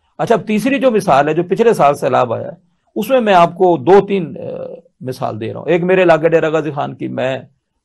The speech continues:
वहाँ का रहने वाला हूँ, ये ऑब्जर्व, मतलब बिल्कुल आई विटनेस वाली बात बता रहा हूँ। अब हुआ ये कि बुजदार साहब जो थे, उनसे हमारा काफ़ी ताल्लुक था, उन्होंने हमसे मशवरा मांगा। हमने कहा, "साईं, ये जो रूद खोइयाँ, इन पे चार डैम बना दें।"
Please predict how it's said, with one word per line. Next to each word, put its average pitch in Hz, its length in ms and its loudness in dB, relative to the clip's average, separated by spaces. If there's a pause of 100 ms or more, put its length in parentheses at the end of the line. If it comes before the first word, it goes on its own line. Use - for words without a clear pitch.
वहाँ 127 160 0
का 147 80 0
रहने 139 220 0
वाला 127 280 0
हूँ, 123 160 -6
ये 123 180 -6
ऑब्जर्व, 135 480 2
मतलब 147 340 0
बिल्कुल 175 760 -2
आई 180 160 6
विटनेस 190 400 -4
वाली 151 200 0
बात 117 200 -6
बता - 220 -14
रहा - 140 -16
हूँ। 160 100 -20 (1400)
अब 160 120 -2
हुआ 175 200 6
ये 214 200 6
कि 214 100 4
बुजदार 156 380 2
साहब 180 240 2
जो 165 120 0
थे, 170 160 0
उनसे 165 300 -2
हमारा 135 580 0 (480)
काफ़ी 156 220 -4
ताल्लुक 139 420 -4
था, 123 280 -12 (420)
उन्होंने 208 220 0
हमसे 143 260 -4
मशवरा 147 360 -2
मांगा। 131 300 -2
हमने 151 240 -4
कहा, 139 120 0
"साईं, 139 280 -10
ये 135 200 -10
जो 127 180 -12
रूद 151 220 -4
खोइयाँ, 127 360 -6
इन 127 100 -10
पे 147 80 -6
चार 151 280 0
डैम 123 240 -6
बना 117 240 -10
दें।" 117 200 -20